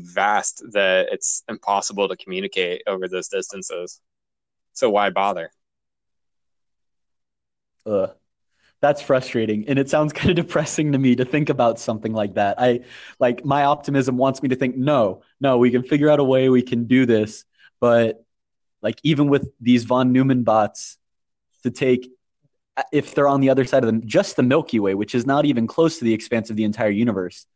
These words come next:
Speaker 2: to take a hundred years for those signals to come back to us,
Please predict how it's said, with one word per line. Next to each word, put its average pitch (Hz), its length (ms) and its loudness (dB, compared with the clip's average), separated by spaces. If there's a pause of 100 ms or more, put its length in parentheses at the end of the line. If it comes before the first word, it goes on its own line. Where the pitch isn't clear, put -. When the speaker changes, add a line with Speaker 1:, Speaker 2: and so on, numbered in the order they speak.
(220)
Speaker 2:
to 131 60 -4
take 127 420 0 (180)
a 120 80 0
hundred 135 540 2 (200)
years 131 480 0
for - 160 -6
those 110 360 0
signals 120 420 -2
to 117 160 -4
come 117 260 -4
back 117 220 0
to 143 100 2
us, - 260 -4